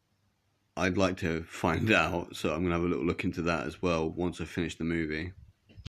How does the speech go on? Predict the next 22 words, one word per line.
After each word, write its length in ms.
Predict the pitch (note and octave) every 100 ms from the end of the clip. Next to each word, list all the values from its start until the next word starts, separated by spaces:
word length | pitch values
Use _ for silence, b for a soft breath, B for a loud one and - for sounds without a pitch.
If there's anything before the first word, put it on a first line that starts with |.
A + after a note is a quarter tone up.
| _ _ _ _ _ _
It's 240 | B2+ A#2 A#2+
all 160 | A#2
being 320 | G2+ G2 F#2+ F#2
done 240 | F#2 F2+
in 120 | F2+
a 280 | F2 E2+ E2
sort 280 | - G#2 E2
of 100 | -
more 220 | F#2+ E2+
modern 460 | F2 F2 E2+ E2+ D#2+
style, 560 | - - E2 E2 D#2
like, 560 | D#2 D#2 D#2 C#2+ - - D#2
um, 720 | D#2 D#2+ D#2 D#2 D#2 D#2 E2+ _ _ _ _ _ _ B B B B
I 100 | -
know 240 | F#2+ F#2+ F#2
that 220 | F2 E2+
you've 180 | F2+ E2
got 180 | F#2
things 520 | - F#2 F2 E2+ D#2 E2
like 280 | E2 D#2
Sin 280 | - - D#2
City 560 | D#2 - D#2+ C2+ D2